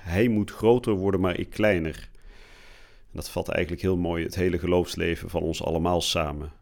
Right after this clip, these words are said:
Namelijk, in ons leven moet Christus gaan groeien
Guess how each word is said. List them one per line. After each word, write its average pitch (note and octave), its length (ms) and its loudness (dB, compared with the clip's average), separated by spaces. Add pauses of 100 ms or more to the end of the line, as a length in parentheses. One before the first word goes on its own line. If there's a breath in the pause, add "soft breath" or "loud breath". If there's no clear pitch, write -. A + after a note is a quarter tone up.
Namelijk, D#2+ 680 -2 (840 soft breath)
in G2+ 180 4
ons F2 260 0
leven F#2 380 4
moet E2 180 -6
Christus - 380 0
gaan E2+ 200 -2
groeien F2+ 560 0